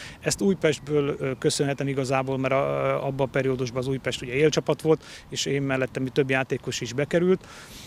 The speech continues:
Úgyhogy én a Mateusznál, ö, hú-, ö, húzhattam fel, ö, a címeres mezt többször is. Az is egy nagyon, ö, k-, ö, ö,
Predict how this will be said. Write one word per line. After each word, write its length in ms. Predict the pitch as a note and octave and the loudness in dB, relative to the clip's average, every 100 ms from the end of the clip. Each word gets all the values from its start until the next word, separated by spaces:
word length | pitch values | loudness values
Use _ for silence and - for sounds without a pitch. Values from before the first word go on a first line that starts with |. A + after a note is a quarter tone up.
| - | -10
Úgyhogy 200 | D#3+ D#3+ | -4 2
én 60 | D#3 | 4
a 20 | |
Mateusznál, 680 | E3+ D#3 C#3 A#2+ C3 C3 C3 | 4 2 0 -2 -2 0 2
ö, 460 | C3 C#3 B2+ B2+ B2+ | 0 0 -2 -2 -4
hú-, 160 | D3+ - | -6 -6
ö, 100 | C3 | -4
húzhattam 460 | B2+ C#3 C3 - B2+ | -2 -2 -4 -4 -4
fel, 340 | - B2+ B2 | -2 -2 0
ö, 320 | B2 A#2+ A#2+ A#2+ | -4 -4 -6 -8
a 80 | B2 | -10
címeres 480 | - C#3+ B2 A#2+ - | -2 -2 0 -4 0
mezt 240 | D#3 - | 0 2
többször 340 | D3+ C3+ G3 | 2 4 4
is. 280 | F#3+ F#3+ - - - - - - | 4 4 0 -4 -18 -20 -20 -10
Az 120 | C#3+ D3+ | 0 2
is 160 | D#3+ | 6
egy 280 | E3+ E3 D#3+ | 6 6 2
nagyon, 300 | D#3 D3+ D3+ | 2 0 2
ö, 280 | D3+ D3+ D#3 | 2 0 -2
k-, 80 | - | -4
ö, 40 | |
ö, 560 | C3 C3 C3 C3 C3 | -2 0 0 0 -2